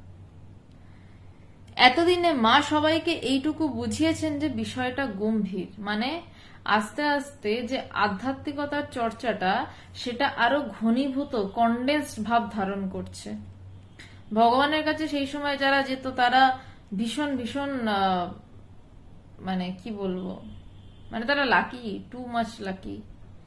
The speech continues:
কারণ সেই সময় তারা, আহ, ভগবানের কাছে সেই সময় তো প্রচুর মানুষ যেতেন, তাদের আধ্যাত্মিক অনুভূতি হচ্ছে,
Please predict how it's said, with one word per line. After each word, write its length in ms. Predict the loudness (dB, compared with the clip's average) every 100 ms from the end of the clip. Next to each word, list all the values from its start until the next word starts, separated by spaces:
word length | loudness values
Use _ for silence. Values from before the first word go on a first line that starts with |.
| -20 -20 -20 -18 -20 -20 -20 -20 -18 2
কারণ 300 | 4 4 2
সেই 260 | 0 0
সময় 320 | 0 0 0
তারা, 400 | 4 4 6 4 2 -16 -18 -20 -18 -16 -16 -16 -18 -12
আহ, 540 | -2 2 4 2 0 -8 -18 -10 -6
ভগবানের 680 | 0 0 0 0 0 0 0
কাছে 260 | -2 -4
সেই 160 | -6 -6
সময় 360 | -6 -4 -4 -2
তো 260 | -4 -4 -6
প্রচুর 280 | -10 -6 -6
মানুষ 400 | -4 -4 -4 -6
যেতেন, 380 | -8 -6 -6 -4
তাদের 260 | -4 0 2
আধ্যাত্মিক 540 | 2 0 -8 -8 -8
অনুভূতি 480 | -6 -6 -8 -6 -4
হচ্ছে, 560 | -4 -8 -10 -8 -8